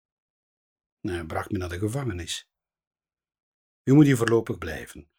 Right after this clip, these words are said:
Vele mannen en vrouwen kwamen mij daar opzoeken voor een geestelijk gesprek. Sommigen boden mij aan te helpen of zelfs een borgsom te betalen, maar dat wilde ik niet.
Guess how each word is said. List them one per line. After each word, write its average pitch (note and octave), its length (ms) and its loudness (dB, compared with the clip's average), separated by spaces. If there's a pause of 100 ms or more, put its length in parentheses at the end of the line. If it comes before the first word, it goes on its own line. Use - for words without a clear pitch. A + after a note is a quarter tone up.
Vele D#3+ 320 6
mannen D3 280 2
en A#2 120 2
vrouwen C#3+ 340 2
kwamen D3 220 -2
mij A#2+ 140 0
daar A2 160 -4
opzoeken C#3 400 -6
voor C3 80 0
een B2 80 2
geestelijk C3+ 380 -8
gesprek. - 680 -10
Sommigen D#3 460 6
boden D3+ 300 2
mij C#3 160 2
aan E3 140 -4
te A#2+ 100 0
helpen C3+ 400 0 (320)
of - 140 6
zelfs C#3 200 2
een A2+ 160 6
borgsom G#2 460 2
te G#2+ 100 -4
betalen, B2+ 420 -2
maar D3+ 100 0
dat D3 200 0
wilde A#3 260 6
ik - 180 -8
niet. C3+ 160 -8